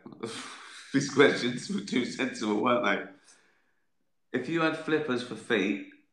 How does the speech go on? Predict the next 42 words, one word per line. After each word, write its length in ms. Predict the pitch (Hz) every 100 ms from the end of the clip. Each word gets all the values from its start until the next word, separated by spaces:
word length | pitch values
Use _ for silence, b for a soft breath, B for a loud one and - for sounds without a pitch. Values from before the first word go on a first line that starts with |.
| _
would 160 | 120 123
you 160 | 135 127
hide 320 | 143 143 -
them 240 | 104 98
from 160 | 98 98
the 80 | 95
world 500 | 98 95 98 101 - - -
or 160 | 113
embrace 460 | 110 107 117 110 -
it 180 | 92 -
by 160 | 107
swimming 380 | 101 - 117 185
<laughs> 40 | 190
around 600 | 131 - 110 - 104 -
carefree? 600 | - 110 107 - 110 101 - B B B B B B _ _ _ _ - _
I 100 | 131
could 180 | 131 151
do 180 | 165 156
both, 300 | 202 190 -
couldn't 180 | 101 101
I? 160 | 127
I 20 | 139
could 140 | 147
hide 340 | - 180 170
it 100 | -
from 120 | - 120
the 80 |
world, 440 | 117 123 98 95 95
but 120 | 110
then 160 | 120 123
sneak 460 | 120 - 127 127 127
down 240 | 127 123
to 140 | 120 120
a 40 |
lake, 560 | 120 123 101 - - - _ _ _ _ _ _ _
take 200 | 123 120
my 80 | 113
shoes 380 | - 131 120
off 180 | 107 -
under 200 | 120 107
the 100 | 101
water, 500 | 107 117 110 92 95